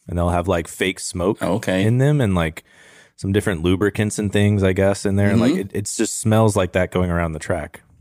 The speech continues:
Speaker 1: Or, like, tastes like that, I mean. Tastes like it going around the track.
Speaker 2: Yeah. That's,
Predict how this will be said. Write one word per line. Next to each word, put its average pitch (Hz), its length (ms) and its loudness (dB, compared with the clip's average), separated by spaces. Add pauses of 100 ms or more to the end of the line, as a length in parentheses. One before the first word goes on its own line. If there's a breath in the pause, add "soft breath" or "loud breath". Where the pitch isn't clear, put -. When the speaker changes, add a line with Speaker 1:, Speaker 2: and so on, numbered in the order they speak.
(120)
Speaker 1:
Or, 104 120 2
like, 90 180 2
tastes 139 220 0
like 90 160 -2
that, 80 180 0
I 76 60 -4
mean. 76 220 -10
Tastes 117 320 0
like 80 160 -4
it 87 60 -6
going 80 200 -10
around 85 180 -8
the - 80 -10
track. 98 220 -6 (100)
Speaker 2:
Yeah. 92 240 -4 (800)
That's, - 320 -8